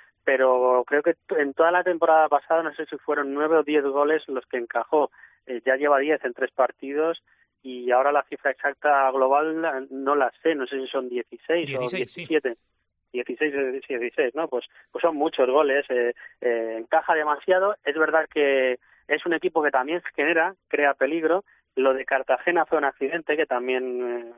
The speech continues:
Speaker 1: agranda demasiado la lista de goles encajados. Y yo creo que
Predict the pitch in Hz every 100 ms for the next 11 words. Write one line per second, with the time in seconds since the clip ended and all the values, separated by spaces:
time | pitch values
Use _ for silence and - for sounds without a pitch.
0 | - 131 131 123 120 139 143 131 131 127
1 | 123 - 143 135 123 123 135 - 127 123
2 | _ _ _ - 123 131 135 - 127 127
3 | - 156 160 180 - _ _ - 135 131
4 | 127 160 180 180 185 165 147